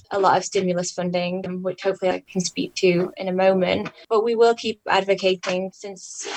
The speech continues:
the stimulus funds are not long-term and we need a robust and reliable funding source. But the good news is that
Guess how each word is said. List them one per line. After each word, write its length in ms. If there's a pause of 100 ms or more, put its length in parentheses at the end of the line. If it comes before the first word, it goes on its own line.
the 60
stimulus 420
funds 240
are 100
not 240
long-term 640
and 120 (120)
we 60
need 180
a 220 (120)
robust 480
and 100
reliable 480
funding 340
source. 560 (560)
But 160
the 100
good 220
news 460
is 420
that 300